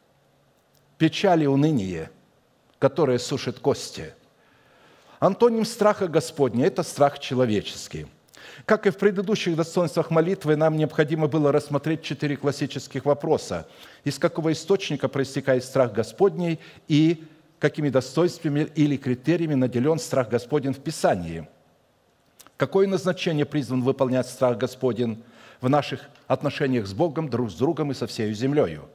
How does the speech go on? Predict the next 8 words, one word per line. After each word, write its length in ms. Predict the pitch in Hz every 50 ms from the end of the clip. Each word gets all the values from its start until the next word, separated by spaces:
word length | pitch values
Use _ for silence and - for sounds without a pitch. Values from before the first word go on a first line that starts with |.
| _ _ _ _ _ _ _ _ - - - - -
Какую 360 | - 170 - - 208 196 190
цену 360 | 190 - - 214 214 196 170
или 120 | 160 156
какие 320 | 156 - 156 160 - 170 160
условия 440 | 165 160 - - - 175 156 156 147
необходимо 520 | 147 151 147 - 151 147 143 147 123 117
выполнить, 500 | 104 143 214 226 - 143 120 113 120 -
чтобы 460 | - - - 170 151 123 143 139 131